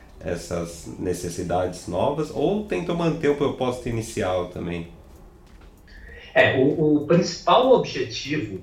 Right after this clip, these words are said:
Speaker 2: que, que foi o start de tudo, é ensinar elétrica. O cara tem que entrar nesse vídeo, ver o vídeo e sair dali aprendendo alguma coisa de elétrica. Então, todos os vídeos do Mundo Elétrico, eles têm esse objetivo principal. Você tem que entrar no vídeo,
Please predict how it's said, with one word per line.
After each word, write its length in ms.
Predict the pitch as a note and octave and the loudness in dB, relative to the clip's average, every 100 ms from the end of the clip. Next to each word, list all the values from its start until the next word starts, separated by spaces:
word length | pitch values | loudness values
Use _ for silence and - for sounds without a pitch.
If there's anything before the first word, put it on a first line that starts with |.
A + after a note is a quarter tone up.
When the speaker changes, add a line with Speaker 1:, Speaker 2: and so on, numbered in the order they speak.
| - | -14
Speaker 2:
que, 120 | - A2 - - | -16 -16 -18 -12
que 120 | A#2 | -10
foi 500 | A2+ A#2+ B2+ A2+ - | 2 4 6 4 2
o 60 | G2+ | -2
start 560 | G#2 - A#2+ - - G2 | -2 4 4 4 0 -10
de 120 | F#2+ | -14
tudo, 420 | - D#3 A2 G#2 | -10 -6 -6 -4
é 140 | A2+ A#2+ | 0 -2
ensinar 400 | - - D#3+ F3+ | -2 -2 2 4
elétrica. 480 | - - - - - - - | 4 0 -4 -16 -20 -20 -16
O 40 | - | -2
cara 300 | A2 G#2+ - | 2 2 0
tem 180 | D#3 E3 | -4 -4
que 120 | - | -6
entrar 320 | - B2+ F3 | 0 2 2
nesse 340 | G#3 - E3 | -2 -6 -10
vídeo, 340 | - - - F3 - - - | -14 -16 -14 -16 -16 -20 0
ver 220 | - - | 6 6
o 100 | - | 6
vídeo 500 | - - - A3 - - | 0 -4 -4 -8 -10 -10
e 80 | D3 | -8
sair 300 | - E3 E3+ | 0 2 4
dali 240 | E3+ D3 E3 | 4 4 2
aprendendo 480 | - F#3 E3 F3 | 0 0 0 0
alguma 240 | F#3 - F#3+ | 0 -2 -6
coisa 240 | D3+ - | -6 -6
de 80 | - | -4
elétrica. 600 | A4+ - - - - - - - - | -2 0 -2 -6 -16 -20 -20 -20 -18
Então, 320 | - B2 - | -4 -4 6
todos 220 | F3+ F#3 | 8 8
os 180 | F#3+ - | 4 0
vídeos 300 | - E3+ - | -2 -4 -2
do 100 | A#2 | -4
Mundo 160 | A#2 A2 | -2 -2
Elétrico, 440 | G2 G#2+ C3+ - | 2 2 2 -2
eles 140 | B2+ - | -8 -4
têm 120 | B2 | -4
esse 140 | - | -2
objetivo 520 | C3+ - B2+ A#2+ A#2 - | -4 -4 -4 -4 -6 -8
principal. 280 | C#3+ B2+ C3+ | -4 0 0
Você 140 | - | 0
tem 160 | G#2+ G#2+ | -2 -2
que 80 | |
entrar 260 | - - - | 2 4 6
no 160 | F3 - | 4 2
vídeo, 300 | A#2 - | -4 -6